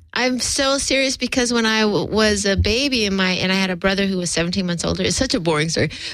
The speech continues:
but, uh, they brought me home and he couldn't say Felicitas 'cause why would a seventeen-month-old be able to say that? So he would say it, uh, instead of baby, he'd be like, "Oh, it's the Bobby." So that, and then I was called Bobby until I was eighteen and wanted to be sexy. And then I was like,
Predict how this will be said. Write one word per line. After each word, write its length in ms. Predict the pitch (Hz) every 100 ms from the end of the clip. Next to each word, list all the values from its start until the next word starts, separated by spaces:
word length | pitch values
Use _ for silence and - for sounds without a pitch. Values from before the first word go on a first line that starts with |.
| -
but, 260 | 233 202 196
uh, 440 | 202 196 190 180 - - - -
they 100 | 214
brought 300 | 202 208 -
me 100 | 226
home 280 | 220 233 247
and 100 | 220
he 80 | 220
couldn't 240 | 247 220
say 320 | 208 208 185
Felicitas 760 | 185 180 175 185 269 - 175 190
'cause 280 | - 190 180
why 220 | 180 175
would 140 | 180 185
a 60 |
seventeen-month-old 920 | 190 190 175 175 170 165 170 165 160 160
be 120 | 165
able 160 | 165
to 60 | 165
say 140 | 190
that? 180 | 185 -
So 120 | -
he 160 | 170 175
would 180 | 170 -
say 200 | 170 165
it, 60 | - - - _ -
uh, 220 | 175 175
instead 300 | 170 - 190
of 100 | 175
baby, 320 | 175 196 214 202
he'd 160 | 190
be 100 | 180
like, 180 | 175 175
"Oh, 200 | 240 294
it's 260 | 277 262 -
the 120 | 269
Bobby." 680 | 254 262 302 311 294 233 190
So 180 | - 185
that, 160 | 185
and 80 | 185
then 260 | 175 175 170
I 200 | - -
was 220 | 180 -
called 280 | - 185 -
Bobby 360 | 185 185 170
until 220 | 165 170 180
I 80 |
was 160 | 170 165
eighteen 360 | - 165 185 170
and 100 | 160
wanted 180 | 165 170
to 60 |
be 100 | 165
sexy. 440 | - - - - 165
And 100 | 156
then 100 | 156
I 80 |
was 200 | 156 147
like, 180 | 147 151